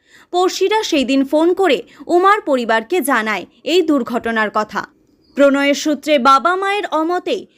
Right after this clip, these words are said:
দুর্গাপুরে রফিক আলমের সাথে বিয়ের সম্পর্কে আবদ্ধ হন উমা। দুই শিশু সন্তান ছিল উমার। আজও খোঁজ মেলেনি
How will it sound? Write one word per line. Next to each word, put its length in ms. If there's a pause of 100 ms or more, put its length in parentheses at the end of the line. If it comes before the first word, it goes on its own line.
(140)
দুর্গাপুরে 680
রফিক 380
আলমের 340
সাথে 520 (260)
বিয়ের 360
সম্পর্কে 680 (100)
আবদ্ধ 500
হন 360
উমা। 320 (500)
দুই 200
শিশু 360
সন্তান 460
ছিল 320 (100)
উমার। 340 (420)
আজও 380
খোঁজ 360
মেলেনি 400